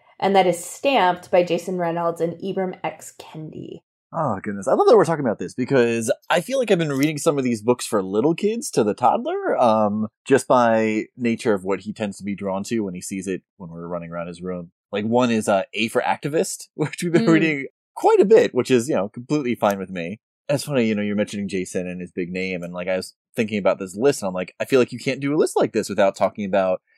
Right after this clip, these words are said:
Speaker 2: you know, Angie Thomas's The Hate U Give.
Speaker 1: Mm-hmm.
Speaker 2: I feel like we haven't really mentioned Concrete Rose on here yet, which is the prequel with that, like, gorgeous cover. I'm excited for that one to hit my bookstore in January. And, you know, and I, I feel like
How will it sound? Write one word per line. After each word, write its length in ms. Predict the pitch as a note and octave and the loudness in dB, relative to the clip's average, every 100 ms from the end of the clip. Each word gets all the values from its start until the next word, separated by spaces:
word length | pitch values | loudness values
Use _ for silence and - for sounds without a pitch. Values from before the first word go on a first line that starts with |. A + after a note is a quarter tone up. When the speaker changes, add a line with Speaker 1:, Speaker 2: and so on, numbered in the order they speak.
| _ | _
Speaker 2:
you 80 | A#2+ | -2
know, 40 | G#2 | -2
Angie 280 | F#2 G2+ | -4 -8
Thomas's 400 | A2 G2+ G2 G2+ | -4 -4 -4 -12
The 80 | - | -14
Hate 140 | F2+ - | -16 -16
U 80 | F2 | -2
Give. 500 | D3 D#3 D3 C#3 F#3+ | 2 4 4 2 0
Speaker 1:
Mm-hmm. 320 | F#3 F3 F3+ F#3 _ | -2 -4 -6 -8 _
Speaker 2:
I 60 | - | 0
feel 140 | - | 4
like 80 | G#4 | 6
we 80 | F#4+ | 6
haven't 240 | G3+ G3 _ | 6 0 _
really 180 | F3+ G3 | 0 2
mentioned 420 | E3 B3 G4 B2 | 4 4 2 2
Concrete 360 | D3 B2+ D3 A2+ | 2 2 2 4
Rose 280 | A2+ G#3 F#3 | 6 4 4
on 120 | G2 | 0
here 180 | G2 F#2 | -2 0
yet, 260 | F#2 F#2+ | 4 4
which 160 | G#2+ - | 2 0
is 100 | G2+ | -2
the 100 | F#2+ | -2
prequel 420 | D#3 - B2 F#2 | -2 2 2 2
with 100 | F#2+ | 4
that, 200 | F#2 E2+ | 2 2
like, 260 | F#2+ E2+ - - | 0 0 -4 -8
gorgeous 540 | G2 A#2+ D#3 A2+ G2+ - | 2 6 6 4 0 0
cover. 480 | - C#3+ D#3 F2+ F2 _ _ | 4 4 6 4 2 _ _
I'm 80 | F#3+ | -8
excited 220 | - B3+ | -6 -4
for 60 | F#3+ | 0
that 160 | D#3 | 0
one 80 | D#3 | 0
to 40 | C#3+ | -4
hit 100 | C3+ | -6
my 80 | C#3+ | -6
bookstore 340 | B2 - D3 | -6 -8 -8
in 80 | E3+ | -8
January. 720 | F#2+ F2 D#2+ D#2 D#2 A2 D3 _ _ | -10 -10 -12 -12 -10 -10 -12 _ _
And, 120 | F3+ G3 | 2 4
you 60 | |
know, 100 | F3 | 4
and 100 | D3+ | 4
I, 120 | D3+ - - - | 2 2 -8 -10
I 80 | - | -8
feel 140 | - | -4
like 100 | B2 | -4